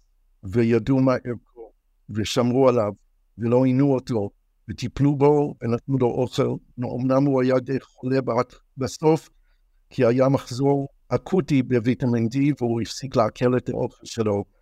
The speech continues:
והם הזדרזו בסוף בגלל זה, הוא היה מת עוד חודש בשבי. לגבי החטופים שיש מאתיים אנשים,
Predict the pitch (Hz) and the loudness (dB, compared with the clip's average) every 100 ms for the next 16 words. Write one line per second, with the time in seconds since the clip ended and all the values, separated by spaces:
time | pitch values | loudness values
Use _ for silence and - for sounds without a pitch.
0 | _ _ _ - 110 123 135 120 104 120 | _ _ _ -6 0 2 2 2 0 0
1 | 120 151 147 113 - 117 - 110 107 117 | 0 -2 -4 -4 -4 -4 -4 -6 0 0
2 | 107 113 104 113 113 127 127 117 - 120 | 2 -2 -2 -2 0 0 2 0 -2 -6
3 | 117 - _ 113 117 - - 110 107 107 | -6 -8 _ -4 -4 -2 0 2 2 -2
4 | - 107 - 101 - _ _ 117 123 139 | 0 0 0 -8 -10 _ _ -4 0 2
5 | 151 170 - - - - 156 143 143 123 | 4 4 2 -8 -14 -6 -4 -2 0 0
6 | 120 127 - 139 147 147 127 120 - 135 | 0 -4 -2 0 0 0 0 -2 -6 -6
7 | 139 | -6